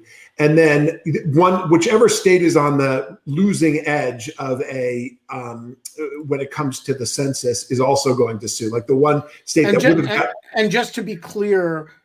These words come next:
Speaker 2: I assume what you mean by on the losing end is having lost population relative to other states, which has implications for the number of representatives that each state gets. Is that
Speaker 1: Right. They, it doesn't even mean that they need to have lost population. It just means they were next in line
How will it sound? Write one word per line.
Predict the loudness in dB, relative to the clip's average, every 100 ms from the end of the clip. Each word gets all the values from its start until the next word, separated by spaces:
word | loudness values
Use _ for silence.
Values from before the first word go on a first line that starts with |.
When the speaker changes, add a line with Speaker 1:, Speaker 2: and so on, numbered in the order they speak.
| _ _ -2
Speaker 2:
I | -2
assume | -2 -6 -2 -2 -2
what | -6 -6
you |
mean | -6 -4 -2
by | -2 -2
on | -2 -4
the |
losing | -4 -2 -2 -4 -6 -8 -6
end | -6 -4 -2 -2 -4 -4
is | -2 0 -2 -8 -18 -20 _
having | -4 0 0 0 -4 2
lost | 4 4 2 -6
population | -2 -2 -2 -4 -2 0 -2 -4 -6 -8 -4
relative | -2 0 -2 -6 -10 -10 -10
to | -10 -4
other | -2 -2 -4
states, | -6 -4 0 -2 -4 -16 -18 _ _ _ _ _ _
which | -6 0 0 0
has | 0 0 2 0
implications | -2 -6 -6 0 0 0 -4 -6 -6
for | -4 -2
the | 0
number | 0 0 0 0
of | 0
representatives | -2 -2 -4 -4 -2 -2 -4 -6 -10 -12 -12 -6
that | -8 -6
each | -10 -10 -10
state | -6 -6 -6
gets. | -8 -8 -10 -14
Is | -6
that | 2 2
Speaker 1:
Right. | 4 2
They, | 0 0 -2 0
it |
doesn't | 2 2 2
even | 4 4 2 0
mean | -4 0 2 2
that | 0
they | -2
need | -4 -6
to | 0
have | 0 0
lost | -2 -2 -2 -4
population. | -4 -4 -2 0 0 0 -4
It | -4 -4
just | -6 -4
means | -4 -2
they | -2
were | 0 0
next | -2 -4 -4 -2
in | 0
line | -2 -4 -4 -8 -12